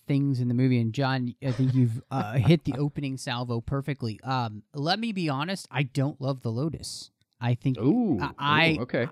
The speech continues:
Speaker 1: I, it's not my style vehicle that I
Speaker 2: Mm-hmm,
Speaker 1: like,
Speaker 2: mm-hmm.
Speaker 1: but, uh, what they do with it, I think, is fantastic.
Speaker 2: Yeah.
Speaker 1: Um, I, I think it's, uh,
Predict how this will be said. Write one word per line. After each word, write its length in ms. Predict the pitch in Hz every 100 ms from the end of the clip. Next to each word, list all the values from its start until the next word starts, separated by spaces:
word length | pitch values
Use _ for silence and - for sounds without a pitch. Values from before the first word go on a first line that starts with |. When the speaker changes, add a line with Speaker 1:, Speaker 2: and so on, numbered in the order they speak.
| -
Speaker 1:
I, 120 | 170
it's 240 | 165 156 -
not 280 | 156 160 151
my 160 | 139
style 600 | 139 - 135 123 143 127
vehicle 720 | 107 113 117 143 151 165 180 170
that 220 | 127 117
I 80 | 117
Speaker 2:
Mm-hmm, 220 | 151 131
Speaker 1:
like, 220 | 127 113 165
Speaker 2:
mm-hmm. 180 | 95 110 _ _ _ _ _
Speaker 1:
but, 380 | - 165 113 - _ -
uh, 240 | 151 135
what 380 | 117 147 139 165
they 200 | 160 127 110
do 400 | - 226 190 127 123
with 300 | 131 151 -
it, 180 | 92 - -
I 100 | 117
think, 200 | 120 113
is 180 | 104 - - - - 120 110
fantastic. 880 | 104 - - 117 - - - _ _ _ _ _ -
Speaker 2:
Yeah. 200 | 117 85 -
Speaker 1:
Um, 260 | 113 98 92
I, 200 | 123 127
I 120 | 139
think 320 | 127 139 127 -
it's, 380 | 143 127 - -
uh, 260 | 147 117 107